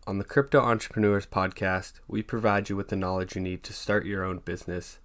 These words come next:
and take control of your financial well-being. We're at the cusp of mainstream adoption, and if you don't get involved now,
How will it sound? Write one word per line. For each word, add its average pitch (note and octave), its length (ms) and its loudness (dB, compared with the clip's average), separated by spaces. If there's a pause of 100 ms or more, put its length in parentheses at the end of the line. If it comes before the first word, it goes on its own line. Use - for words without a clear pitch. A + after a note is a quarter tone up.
(140)
and G2 180 -8
take G#2+ 240 -2
control F#2 400 -4
of F2 140 -8
your F2+ 100 -4
financial F2 560 -4
well-being. - 540 -8 (920)
We're B2 140 6
at D3 140 2
the C#3+ 80 -2
cusp - 600 -4
of G#2 80 -8
mainstream G2+ 580 0
adoption, F2+ 680 -4 (320)
and G2 100 -8
if - 100 -8
you F#2+ 60 -6
don't A#2+ 280 0
get C#3 140 2
involved G#2+ 420 0
now, F2+ 380 -4